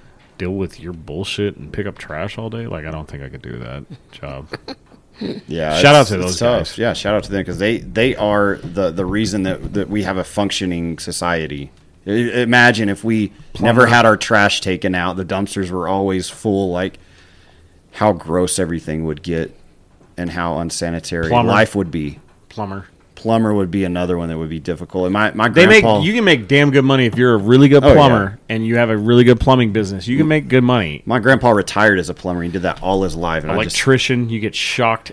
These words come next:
Speaker 2: couldn't
Speaker 1: every
Speaker 2: do it.
Speaker 1: fucking day.
Speaker 2: <laughs> I couldn't work, like, construction as far as, uh, building high rises and things like that.
Speaker 1: Oof, yeah.
Speaker 2: There's
Speaker 1: That'd be
Speaker 2: no
Speaker 1: rough.
Speaker 2: way.
Speaker 1: Uh, just as a redhead, roofing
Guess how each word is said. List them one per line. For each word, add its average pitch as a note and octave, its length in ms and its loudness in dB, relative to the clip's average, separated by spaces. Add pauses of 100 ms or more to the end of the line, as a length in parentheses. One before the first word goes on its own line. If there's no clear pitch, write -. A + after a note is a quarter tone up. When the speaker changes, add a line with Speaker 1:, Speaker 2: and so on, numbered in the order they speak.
Speaker 2:
couldn't - 120 0
Speaker 1:
every - 160 0
Speaker 2:
do G2 140 2
it. D2+ 100 0
Speaker 1:
fucking - 340 -4
day. D#3+ 600 -2 (420)
Speaker 2:
<laughs> - 400 -16
I C#3 100 2
couldn't A2+ 280 2
work, A2 360 -4 (1000)
like, F#2+ 460 -4
construction A2 800 0
as G2 140 -4
far F#2+ 320 0
as, - 360 -8 (100)
uh, E2+ 220 -6 (320)
building F#2+ 300 -4
high F2 180 -4
rises D#2+ 460 -6
and D2+ 100 -12
things D#2+ 220 -10
like D2 160 -12
that. A2+ 220 -2
Speaker 1:
Oof, - 340 -12
yeah. E2+ 320 -10 (480)
Speaker 2:
There's F2+ 140 -8
Speaker 1:
That'd E2 80 -8
be E2 80 -4
Speaker 2:
no F2+ 80 -6
Speaker 1:
rough. F2+ 160 -6
Speaker 2:
way. C2+ 60 -12 (480)
Speaker 1:
Uh, G2 200 -4
just F#2 320 -10 (460)
as G2+ 100 -10
a F2+ 80 -8
redhead, F2+ 640 -6
roofing G2+ 500 -4